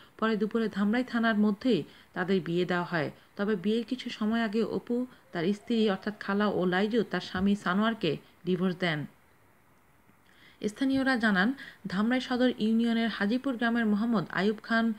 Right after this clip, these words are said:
মমিনের ছেলে মোহাম্মদ অপু মিয়া বছরখানেক আগে সাভারের রাজাসন এলাকায় তার নানার বাড়ি থেকে বিবাহিত আপন খালাকে ফুসলিয়ে বিয়ে করে। পরে প্রবাসী সানোয়ার হোসেনের স্ত্রী লাইজুর সঙ্গে পরকীয় সম্পর্ক গড়ে ওঠে।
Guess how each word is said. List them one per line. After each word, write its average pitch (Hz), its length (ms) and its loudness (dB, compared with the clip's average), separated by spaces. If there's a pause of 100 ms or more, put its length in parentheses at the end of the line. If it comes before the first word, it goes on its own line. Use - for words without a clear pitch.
(260)
মমিনের 233 340 2
ছেলে 208 220 0
মোহাম্মদ 190 440 0
অপু 170 200 -2
মিয়া 170 340 0 (380)
বছরখানেক 247 580 0
আগে 208 240 0
সাভারের 214 520 0 (300)
রাজাসন 220 460 -2
এলাকায় 202 420 -2
তার 190 180 -2
নানার 185 280 0
বাড়ি 233 180 -2
থেকে 226 240 -2
বিবাহিত 208 420 0
আপন 170 340 -2
খালাকে 220 380 -2
ফুসলিয়ে 220 440 -2
বিয়ে 170 200 0
করে। 160 300 -2 (400)
পরে 202 140 0
প্রবাসী 240 440 -2
সানোয়ার 233 340 -2
হোসেনের 220 440 -2
স্ত্রী 214 280 -2
লাইজুর 175 300 0
সঙ্গে 208 340 2
পরকীয় 214 460 -4
সম্পর্ক 196 580 -2
গড়ে 170 200 0
ওঠে। 165 360 -4